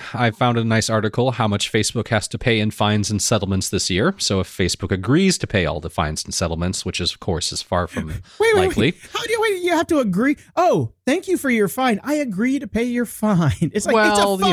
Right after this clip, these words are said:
Speaker 1: you know,
Speaker 2: You
Speaker 1: they,
Speaker 2: gotta pay
Speaker 1: they're,
Speaker 2: it.
Speaker 1: they go to court and they'll fight it in arbitration and they try to knock it down and I'll pay, I'll, well, how about we make a deal and I'll pay you this instead of that, et cetera, et cetera. But, uh, if they did pay them all around out, it'd be five, over five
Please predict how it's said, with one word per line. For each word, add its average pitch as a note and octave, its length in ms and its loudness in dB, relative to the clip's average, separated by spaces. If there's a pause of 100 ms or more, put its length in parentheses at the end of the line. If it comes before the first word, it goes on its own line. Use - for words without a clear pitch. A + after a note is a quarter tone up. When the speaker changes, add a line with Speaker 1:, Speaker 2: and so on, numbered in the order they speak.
(180)
Speaker 1:
you - 80 4
know, - 80 4
Speaker 2:
You - 80 4
Speaker 1:
they, - 60 4
Speaker 2:
gotta D4+ 160 2
pay F#3+ 280 2
Speaker 1:
they're, C3 140 -2
Speaker 2:
it. - 220 -10
Speaker 1:
they G#3 100 2
go G3+ 340 2
to F#3+ 100 2
court G#2+ 680 0
and G2 240 -6
they'll G#2 100 -6
fight F2+ 460 -2
it F#2+ 140 -2
in F#2+ 120 -6
arbitration F2 880 -2
and F#2 120 0
they F#2+ 80 0
try F2+ 200 0
to F2 100 -2
knock F2+ 260 -2
it - 160 -6
down E2+ 400 -2
and F2 100 -6
I'll F2 140 -4
pay, G2 320 -2
I'll, G2 220 0
well, G2+ 340 0
how A2+ 140 -2
about G#2+ 200 -2
we A2 80 0
make G#2 200 0
a A#2+ 40 2
deal F#2 400 2
and F#2 100 0
I'll F#2+ 120 -2
pay F2 160 -4
you G2 160 -4
this F#2 320 -4
instead F2+ 300 -4
of G2+ 100 -4
that, F2 320 -2 (400)
et - 20 -10
cetera, F#2 320 -2
et A#2 100 -2
cetera. F2 380 0
But, F#2+ 260 -4
uh, G#2+ 200 0 (460)
if G3+ 180 0
they F#3+ 140 0
did B3+ 280 -2
pay E3 200 0
them G#2+ 160 -4
all G2 220 0
around G#2+ 480 -4
out, A2 320 -2
it'd A#2+ 180 -6
be C#3 140 -2
five, D3+ 520 0
over D#3+ 220 0
five D3 460 0